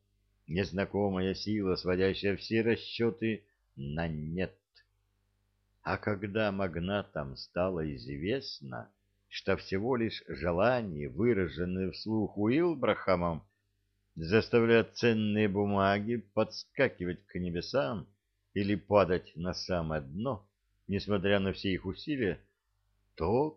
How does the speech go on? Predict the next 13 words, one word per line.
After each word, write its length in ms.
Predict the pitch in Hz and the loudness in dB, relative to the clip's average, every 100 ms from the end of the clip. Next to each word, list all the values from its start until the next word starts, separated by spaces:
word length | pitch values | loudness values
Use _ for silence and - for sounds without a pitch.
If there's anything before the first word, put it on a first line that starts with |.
| - | -2
капитаны 760 | 151 - 147 - - 123 127 | -2 0 -4 0 2 2 0
бизнеса 960 | 123 95 90 98 95 117 110 120 127 - | -6 -4 -2 -2 -2 -4 -2 -2 -2 -6
серьёзно 920 | - 110 113 92 90 78 92 104 101 - | -8 -6 -2 0 0 -2 -4 -4 -6 -10
забеспокоились. 1300 | 156 - 87 113 - 131 - 65 62 65 - - _ _ _ _ _ _ _ _ _ _ _ _ _ _ _ _ | -10 -4 -4 -4 -4 -6 -4 -6 -4 -6 -10 -18 _ _ _ _ _ _ _ _ _ _ _ _ _ _ _ _
«Завтра», — 880 | - 76 82 92 90 - 95 92 98 110 _ _ _ _ _ _ | -12 -4 2 4 4 0 -6 -4 -4 -8 _ _ _ _ _ _
заявил 640 | 78 69 85 87 87 90 76 | -8 -2 0 2 2 0 -2
Джоан 480 | - 90 92 95 | 0 2 4 2
Уи 380 | 82 85 87 82 | 0 0 -2 -4
Мидас 760 | 76 80 90 104 110 - - _ _ _ _ _ _ _ - | -4 -2 -2 0 -2 -6 -16 _ _ _ _ _ _ _ -2
однажды 500 | 95 92 101 85 87 | -2 0 0 0 0
вечером 440 | 95 98 107 98 | 0 0 -2 -4
в 40 | - | -4
клубе 580 | 95 92 82 87 85 | -2 -2 0 2 0